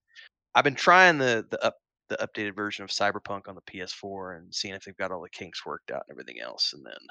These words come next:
I'm just patiently waiting for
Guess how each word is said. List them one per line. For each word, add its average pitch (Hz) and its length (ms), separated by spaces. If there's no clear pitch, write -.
I'm 117 160
just 123 180
patiently 139 460
waiting 123 400
for 101 360